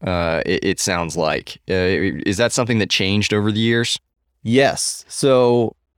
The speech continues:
Speaker 2: l-, like most clinicians, when we started this process,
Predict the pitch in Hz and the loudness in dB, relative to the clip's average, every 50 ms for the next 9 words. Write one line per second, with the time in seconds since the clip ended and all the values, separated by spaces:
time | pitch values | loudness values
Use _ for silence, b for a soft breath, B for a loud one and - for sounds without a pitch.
0 | _ _ - 139 127 117 - - 120 - 143 143 151 160 170 - 151 143 147 143 | _ _ -8 -6 -6 -6 -8 -8 -6 -2 0 2 2 2 0 0 0 2 4 4
1 | 151 160 - - - - - - 151 139 127 123 127 135 - 139 123 110 107 104 | 2 2 0 -4 -6 -8 -6 -2 0 2 2 2 2 2 2 2 2 4 4 2
2 | 101 - - 113 107 107 110 131 156 147 - - - - - 127 113 117 127 135 | 2 0 0 -2 0 2 2 0 0 0 -2 -4 -4 -4 -2 0 2 2 2 2
3 | 139 123 113 98 92 - 117 107 104 95 - - - - - 107 104 110 107 - | 2 2 0 0 -2 0 0 2 2 0 -2 -6 -10 -6 -2 0 0 0 0 2
4 | 120 101 95 95 92 - - - - | 2 2 2 2 0 -2 -6 -6 -8